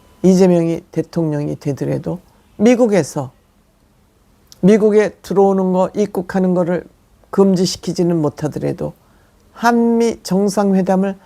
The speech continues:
안 하고 계속 미는 거죠. 윤석열 대통령이 이재명을 민주당의 대표로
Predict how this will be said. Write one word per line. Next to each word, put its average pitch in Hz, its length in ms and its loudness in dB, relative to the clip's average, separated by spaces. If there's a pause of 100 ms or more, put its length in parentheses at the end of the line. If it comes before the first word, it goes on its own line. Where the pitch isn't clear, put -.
(180)
안 196 240 2
하고 190 360 -2 (320)
계속 202 420 -2
미는 156 320 -2
거죠. 160 340 -8 (960)
윤석열 220 580 4
대통령이 190 800 -2
이재명을 175 680 0 (840)
민주당의 196 720 2
대표로 175 540 -2